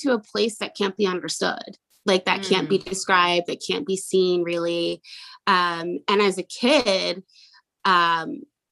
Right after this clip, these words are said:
Speaker 1: I was very much, like, very connected to angels and, like, archangels. Um, and, like, I always had that connection to spirits. Um, but I didn't experience that near, like, the near-death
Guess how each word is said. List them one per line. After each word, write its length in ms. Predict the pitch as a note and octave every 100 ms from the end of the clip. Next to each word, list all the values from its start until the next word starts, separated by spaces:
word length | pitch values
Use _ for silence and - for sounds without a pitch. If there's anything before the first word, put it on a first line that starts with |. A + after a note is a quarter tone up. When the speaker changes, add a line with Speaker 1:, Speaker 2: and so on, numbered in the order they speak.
| _ _
Speaker 1:
I 260 | G3 A#3 A#3
was 220 | F#3+ F3+
very 260 | F#3 G3+ A3
much, 400 | G3 F3 D#3+ - F#3
like, 140 | E3
very 380 | E3 E3 F3+ F3
connected 560 | - F3 E3+ E3 F3 -
to 220 | - -
angels 560 | E3 E3 - B2 E3
and, 120 | E3 D#3+
like, 120 | D#3+
archangels. 1000 | D#3+ E3 - E3 E3+ D#3+ E3 D3+ E3 - - - - -
Um, 800 | F#3 E3+ E3 D#3 D3 D#3+ D3+ - _ _
and, 260 | F#3 F3 E3
like, 340 | D#3+ D#3 D3+ - - _ _ _ _ -
I 140 | F3+
always 320 | F3+ F3+ F3 -
had 220 | F#3+ E3+
that 180 | E3+ -
connection 500 | F#3 F3 E3+ F3 E3+
to 100 | E3
spirits. 760 | - - E3+ F#3+ B3 B3 - - _ - - _ _ -
Um, 260 | F#3+ F3
but 100 | F3
I 80 | F#3
didn't 300 | F#3 A#3+ C#4+
experience 560 | - - - G3 F#3+ F#3+
that 180 | F#3+ -
near, 420 | F3+ F3 F3+ F#3+
like, 240 | F#3 F3 E3+ - - _ _ _ - -
the 140 | F#3 F#3
near-death 680 | F3+ F3+ F#3+ G3+ A#3+ C#4+